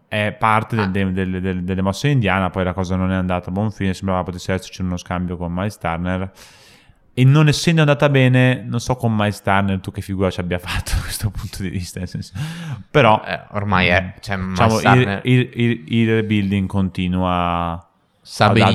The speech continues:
Speaker 2: benissimo,
Speaker 1: velocità.
Speaker 2: sa benissimo che non è parte del progetto Indiana a lungo termine, quindi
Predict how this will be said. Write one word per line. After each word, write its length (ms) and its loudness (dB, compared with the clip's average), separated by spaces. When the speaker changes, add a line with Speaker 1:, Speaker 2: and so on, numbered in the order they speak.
Speaker 2:
benissimo, 40 2
Speaker 1:
velocità. 500 2
Speaker 2:
sa 220 -4
benissimo 500 -4
che 180 -6
non 240 -2
è 120 -2
parte 460 -4
del 140 -4
progetto 540 -4
Indiana 500 -6
a 100 -2
lungo 300 -2
termine, 600 -2
quindi 520 -8